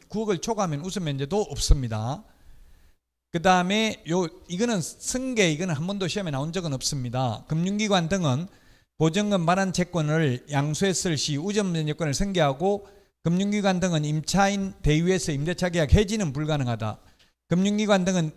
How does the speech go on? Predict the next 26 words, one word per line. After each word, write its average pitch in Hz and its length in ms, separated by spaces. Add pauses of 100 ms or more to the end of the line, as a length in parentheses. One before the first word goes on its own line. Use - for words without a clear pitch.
(140)
임차인 170 600
대위에서 180 580
임차권 156 640
등기 196 280
명령 180 360
신청은 185 460
가능하다. 127 520 (1080)
옛날 175 260
박근혜 202 460
정부 147 220
때 196 140
생겼습니다. 127 840 (1080)
그 120 380 (1300)
세입자들이 170 640
쉽게 143 760
낮은 190 360
금리로 156 360
전세 208 340
대-, 147 300
자금 147 340
대출을 160 420
받을 170 240
수 123 140
있도록 131 320
하기 143 200
위해서 123 400